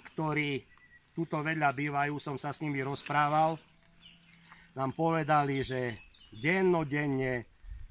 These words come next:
bez problémov tu tadiaľto auta pendlujú.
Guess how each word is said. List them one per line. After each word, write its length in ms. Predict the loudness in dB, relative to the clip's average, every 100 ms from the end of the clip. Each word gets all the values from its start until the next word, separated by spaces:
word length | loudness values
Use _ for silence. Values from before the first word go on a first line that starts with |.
| -8
bez 240 | -2 0 0
problémov 560 | -4 -2 -2 -2 -4 -8
tu 80 |
tadiaľto 720 | -2 0 2 0 0 -4 -6 -6 -16 -20 -20 -20 _
auta 480 | -4 -2 0 0 -2
pendlujú. 480 | -2 -4 -4 -4